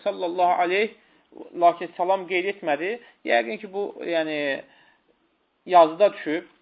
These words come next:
lakin olmaz ki, yəni, e, belə zikr olunsun, etsin, yəni, böyük, e, alimlər. Çünki Allah subhanahu wa ta'ala bizə nə buyurub?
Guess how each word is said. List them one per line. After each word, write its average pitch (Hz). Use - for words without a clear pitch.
lakin 165
olmaz 165
ki, 151
yəni, 143
e, 143
belə 151
zikr 156
olunsun, 147
etsin, 151
yəni, 135
böyük, 147
e, 139
alimlər. 135
Çünki 196
Allah 170
subhanahu 180
wa 165
ta'ala 160
bizə 180
nə 196
buyurub? 180